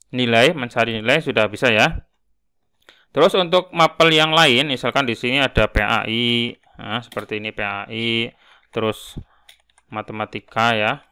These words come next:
Kita lihat di sini ada M T K. Nah, ini sama kayak tadi. Nah, untuk mengisi rumusnya sama, di, tinggal dikopas aja, di copy paste ke sini, saya pastekan.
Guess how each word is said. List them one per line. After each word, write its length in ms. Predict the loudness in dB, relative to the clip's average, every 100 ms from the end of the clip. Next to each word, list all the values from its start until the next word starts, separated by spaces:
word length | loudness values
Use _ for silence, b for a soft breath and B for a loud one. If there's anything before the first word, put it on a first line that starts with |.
| _ _
Kita 160 | -10
lihat 280 | -8 -8 -8
di 40 |
sini 300 | -10 -10 -12
ada 240 | -12 -10 -10
M 160 | -12
T 160 | -14 -16
K. 120 | -6 -2 -2 -2 -6 B B 0 B B B B -20 _ _ _ -20 -20 _ _ _
Nah, 100 | -12
ini 160 | -6 -2
sama 400 | 0 2 0 0
kayak 240 | -4 -2 -2
tadi. 160 | -4 -8 _ _ _ _ _
Nah, 160 | -2
untuk 160 | 0 -2
mengisi 240 | -2 0 0
rumusnya 480 | 0 -2 0 0 0
sama, 340 | -2 0 0
di, 300 | 0 -2 -2
tinggal 240 | -2 -2 -2
dikopas 400 | -2 0 0 0
aja, 560 | -2 0 2 0 -4 _
di 160 | -8 -6
copy 240 | -6 -4
paste 400 | -4 -4 0 0 0
ke 100 | -6
sini, 480 | -4 -2 -2 -4 b b b b
saya 260 | -2 -2 0
pastekan. 640 | -2 -4 -4 0 2 0